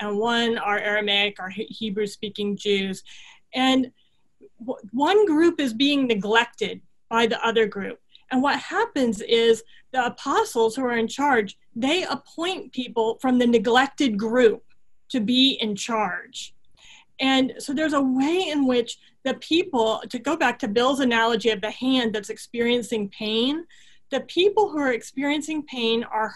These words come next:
heard, they are, um, their concerns are validated, and then a solution that involves their own leadership and their own capacities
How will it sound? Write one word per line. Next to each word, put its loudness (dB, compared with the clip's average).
heard, 2
they 2
are, 2
um, -2
their 0
concerns 2
are 2
validated, 2
and 4
then 4
a -4
solution 2
that -2
involves 2
their 0
own 0
leadership 0
and 0
their 0
own -2
capacities -4